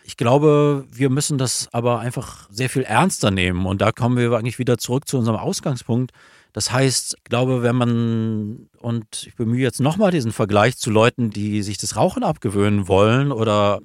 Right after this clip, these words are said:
abnehmen wollen, das funktioniert einfach nicht so, äh, dass man auf einer Party steht und sagt irgendwie, „Boah, ey, ab morgen rauche ich nicht mehr.“ Das hat noch nie geklappt, sondern es klappt eigentlich erst von dem Moment an,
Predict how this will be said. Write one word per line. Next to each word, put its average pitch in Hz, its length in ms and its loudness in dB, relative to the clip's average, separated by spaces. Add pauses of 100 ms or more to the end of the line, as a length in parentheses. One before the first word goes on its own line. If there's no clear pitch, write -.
abnehmen 147 500 0
wollen, 104 480 2 (300)
das - 260 0
funktioniert 147 640 -2
einfach 135 300 -6
nicht - 340 -10
so, 151 720 -2
äh, 131 280 2
dass 123 200 -4
man 127 160 -2
auf 117 140 -8
einer 113 120 -2
Party 127 340 -8
steht 127 280 -2
und 117 120 -2
sagt 117 280 -4
irgendwie, 104 520 -4 (520)
„Boah, 107 220 -8
ey, 104 380 -4
ab - 180 -14
morgen 107 560 0
rauche 110 300 -4
ich 98 100 -8
nicht 101 180 -8
mehr.“ 104 340 0 (460)
Das 101 200 -4
hat 117 100 -2
noch 113 140 -2
nie 135 180 2
geklappt, 104 460 0
sondern 113 300 2
es 104 160 -2
klappt - 300 0
eigentlich 113 380 -4
erst - 540 -2
von 104 180 -4
dem 127 160 0
Moment 117 400 2
an, 127 280 0